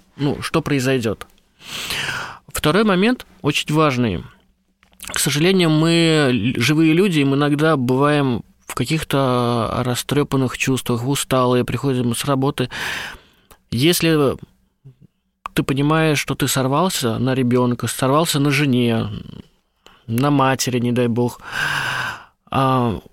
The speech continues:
пока мы живы, у нас у всех, да, есть возможность подойти и покаяться, извиниться, сказать, что, ну, прости, вот сейчас я был потому-то, потому-то в таком состоянии, и,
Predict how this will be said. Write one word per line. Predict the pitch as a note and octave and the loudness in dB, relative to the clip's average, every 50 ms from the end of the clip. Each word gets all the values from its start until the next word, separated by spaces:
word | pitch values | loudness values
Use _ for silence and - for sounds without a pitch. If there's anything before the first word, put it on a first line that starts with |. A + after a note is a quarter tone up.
| _ _ _ _ _ _ _ _ | _ _ _ _ _ _ _ _
пока | - C#3 - - E3 D#3+ | -2 -2 0 0 2 2
мы | D#3 C#3+ C3 B2+ | 2 2 2 2
живы, | B2+ D3 E3 E3+ E3 D3 | 2 0 2 2 2 2
у | C#3 | 2
нас | C3+ B2+ A#2+ - - - | 2 0 0 -2 -4 -4
у | A2+ | -4
всех, | - - C#3+ D3 C#3 - | -2 0 0 0 0 -2
да, | A#2+ A#2+ C#3 C#3 D3 | -2 0 0 2 2
есть | D3 C3+ C3+ - - - | 2 2 0 -2 -2 -2
возможность | A#2 A#2+ A2 A#2 C3+ C#3 C3+ B2 A2+ - - | -2 -2 0 0 0 0 -2 -2 -6 -8 -6
подойти | - - B2 A2+ A#2+ B2 B2+ B2 - - - D3 D3+ C#3+ C#3 C3 | -4 -2 0 0 2 2 2 0 0 -2 0 0 2 2 0 0
и | - - - B2+ B2 B2+ B2 B2 A#2+ A#2 A2+ A2+ A2 - _ | -2 -4 -4 -2 -2 0 0 0 -2 -2 -4 -4 -6 -4 _
покаяться, | C#3 B2+ - - A2+ A2+ A2+ A2 G#2 G#2 - - - - A2 A2 G#2+ A2 G#2+ - | -4 -4 -2 -2 0 0 0 0 -2 -2 -2 -4 -4 -2 -2 -2 -2 -4 -2 -2
извиниться, | C3+ B2 B2 C3 C3+ B2 A#2 A2+ G#2+ - - A2+ | -4 -2 0 0 0 2 0 0 -2 -4 -6 -8
сказать, | - - - A#2 A2+ B2+ B2+ | -6 -4 -4 -2 -2 -2 -2
что, | - - - - B2 A#2+ A2+ G#2+ - | -2 -4 -4 -4 -2 -2 -2 -4 -2
ну, | B2 C#3 B2 A2 A2 - - - _ _ _ _ _ _ _ _ _ _ _ _ | -2 -2 -2 -2 -4 -6 -10 -14 _ _ _ _ _ _ _ _ _ _ _ _
прости, | B2+ C3+ C3 - - - - E3+ F3 E3+ | 0 0 0 -2 -2 -2 0 2 2 2
вот | D3 B2 A2+ | 2 0 -2
сейчас | - - A2+ - - C#3 C3+ - - - | -2 -4 -4 -2 -2 -2 -2 -2 -2 -2
я | B2+ B2+ B2 A#2+ A#2+ A2 | -2 -2 0 0 -2 -2
был | - A2+ B2+ B2+ A#2+ | -2 -2 -2 -2 -2
потому-то, | - A#2 - B2+ C3 C3 C3 A#2 - | -4 -4 -2 0 0 0 -2 -4 -4
потому-то | - A#2 - - B2 B2 C3 A#2+ - _ - A2 G#2+ G#2+ G2 F2+ D2 C#2 C2+ C2 A#1+ _ _ _ _ _ _ _ _ | -8 -6 -4 -2 -2 -2 -2 -4 -6 _ -6 -6 -6 -6 -6 -8 -10 -10 -14 -16 -20 _ _ _ _ _ _ _ _
в | - - | -6 -4
таком | - B2 - D3 C3+ A#2+ | -4 -2 0 0 -2 -2
состоянии, | - - B2 - - B2+ B2+ B2+ C#3+ F3 G3 G3 F#3 E3+ - - - - - - - - - - - - - - - _ _ _ _ _ | -2 -4 -6 -4 -2 -2 0 0 0 0 0 0 -2 -2 -4 -6 -8 -8 -8 -8 -8 -8 -8 -10 -12 -14 -16 -18 -20 _ _ _ _ _
и, | E3 C#3 C#3 D3 C#3+ C#3+ | -2 0 0 2 2 0